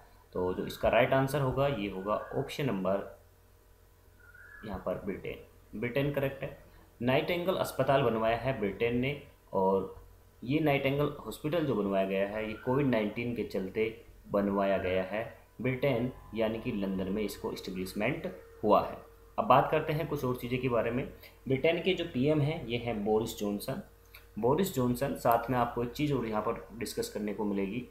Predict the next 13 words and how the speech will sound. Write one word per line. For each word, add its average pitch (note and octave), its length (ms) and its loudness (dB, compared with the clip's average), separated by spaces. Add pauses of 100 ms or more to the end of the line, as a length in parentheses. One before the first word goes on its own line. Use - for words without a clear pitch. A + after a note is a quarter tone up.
(960)
यूनाइटेड C#3 480 4
किंगडम D3 380 2
आप A#2+ 200 6
लोगों B2 200 2
ने C3+ 60 0
सभी G#2+ 280 -2
ने G#2 100 -2
सुना G2 240 -4
होगा, G2+ 340 -2
यूके। G2+ 400 -4 (520)
यूके D#3 260 2
में F#3+ 140 4
basically D3+ 500 0